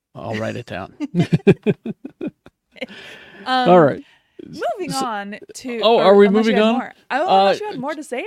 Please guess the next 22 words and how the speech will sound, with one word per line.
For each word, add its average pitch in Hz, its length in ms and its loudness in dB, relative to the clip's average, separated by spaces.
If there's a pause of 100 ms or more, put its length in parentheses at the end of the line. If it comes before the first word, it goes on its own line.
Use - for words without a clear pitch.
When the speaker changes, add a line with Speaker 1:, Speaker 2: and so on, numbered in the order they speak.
Speaker 2:
about 175 160 -10
Speaker 1:
I, 196 100 0
Speaker 2:
Spectre. - 260 -10
Speaker 1:
I 180 160 0
just, - 340 0
I 185 200 4
just 185 340 0
thought 196 280 4
this 185 200 0
was, - 400 8 (140)
you 147 300 0
know, 151 360 2 (120)
the, 151 300 -4
everybody 202 480 4
gets 185 280 4
a 196 60 8
moment, 175 400 8
everybody 170 320 4
gets 170 200 4
an 175 80 4
interaction. 165 800 2 (480)
Uh, 143 480 -2